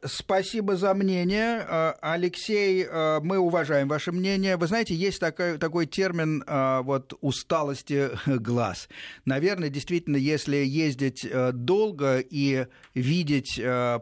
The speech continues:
плохие случаи, то наступает какой-то порог, после которого кажется, что эти случаи неизбежны. Ну что ж, другая часть мира ездит, и мы с Павлом к ней принадлежим. Ещё один слушатель, пожалуйста.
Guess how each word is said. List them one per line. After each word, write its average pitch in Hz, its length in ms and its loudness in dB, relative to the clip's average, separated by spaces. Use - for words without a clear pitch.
плохие 139 520 0
случаи, 180 560 0
то 131 480 0
наступает 135 540 -2
какой-то 139 400 -2
порог, 151 460 -2
после 131 280 -2
которого 127 440 0
кажется, 131 480 -2
что 117 500 0
эти 131 220 -2
случаи 131 340 0
неизбежны. 120 720 0
Ну 196 120 2
что 135 200 -2
ж, - 80 -8
другая 123 600 -2
часть 180 260 -2
мира 151 220 0
ездит, 110 540 -2
и 110 80 -2
мы 135 140 0
с - 60 -8
Павлом 117 500 -4
к - 80 -6
ней 104 240 -2
принадлежим. 82 560 -10
Ещё 214 260 2
один 226 180 -2
слушатель, 123 420 -4
пожалуйста. 139 400 -4